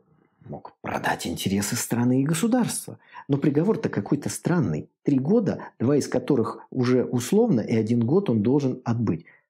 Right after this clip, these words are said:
Согласитесь, странный приговор за коррупцию. То есть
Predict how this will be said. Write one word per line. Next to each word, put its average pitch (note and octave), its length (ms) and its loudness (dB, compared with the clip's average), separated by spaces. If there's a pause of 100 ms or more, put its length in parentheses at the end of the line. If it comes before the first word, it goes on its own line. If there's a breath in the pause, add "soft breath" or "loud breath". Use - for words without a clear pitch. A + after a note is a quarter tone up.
Согласитесь, C#3+ 720 -2
странный C3 560 0
приговор F#2 600 -2
за - 80 -2
коррупцию. E2+ 520 -4
То E3+ 80 4
есть E3 180 -2